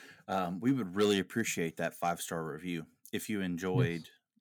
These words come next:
Speaker 1: this podcast. Now, I know that there's somebody out there who's gonna be listening to this, and they're gonna be like, "Oh, you asked for a five-star review? Well, I'm gonna give you a three-star review." Don't be
Speaker 2: Or a
Speaker 1: that guy.
Speaker 2: one star. Well, now you're
Speaker 1: Don't be that
Speaker 2: challenging
Speaker 1: person.
Speaker 2: people to be that person. You're challenging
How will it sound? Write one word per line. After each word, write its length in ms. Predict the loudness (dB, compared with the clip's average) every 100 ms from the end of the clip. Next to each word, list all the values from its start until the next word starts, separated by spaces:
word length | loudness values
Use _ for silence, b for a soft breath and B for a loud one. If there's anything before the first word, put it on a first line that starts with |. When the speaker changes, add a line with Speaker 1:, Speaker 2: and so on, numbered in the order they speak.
| _
Speaker 1:
this 100 | -12
podcast. 560 | -4 -4 -4 -8 -6 0
Now, 140 | 4 4
I 120 | 4
know 420 | 4 2 2 0
that 220 | -4 -6 -10 B B
there's 160 | -4 -2
somebody 500 | 0 2 2 0 0
out 160 | -4 -4
there 160 | -4
who's 180 | -4 -8
gonna 220 | -6 -6
be 100 | -4
listening 360 | -6 -6 -6 -8
to 80 | -6
this, 240 | -6 -6
and 100 | -8
they're 80 | -8
gonna 160 | -6
be 140 | -6 -6
like, 320 | -8 -10 -16 _ b b b b
"Oh, 100 | 0
you 240 | 2 0 -2 0
asked 220 | 2 2
for 80 | -2
a 40 | -2
five-star 440 | 0 0 0 0
review? 220 | 0 0
Well, 80 | -2
I'm 140 | 0 -2
gonna 200 | -2 -6
give 220 | -10 -8
you 120 | -6
a 40 | -8
three-star 680 | -8 -6 -4 -4 -6 -10 -16
review." 300 | -18 -20 -20 _ _ _ _ -6
Don't 140 | 4
be 60 | 8
Speaker 2:
Or 120 | 10
a 40 |
Speaker 1:
that 60 | 10
guy. 40 |
Speaker 2:
one 180 | 10 8
star. 380 | 6 4 4 2 -2 -20 _ _ _ _ _ 0
Well, 100 | 6
now 240 | 8 10
you're 140 | 10 10
Speaker 1:
Don't 60 | 8
be 60 | 8
that 40 |
Speaker 2:
challenging 280 | 8 10 10 8
Speaker 1:
person. 60 | 8
Speaker 2:
people 260 | 6 6 4
to 40 |
be 160 | 8 8
that 180 | 8 4
person. 360 | 2 2 0 -4 -6 _ _ _
You're 100 | 4
challenging 520 | 6 6 6 6 4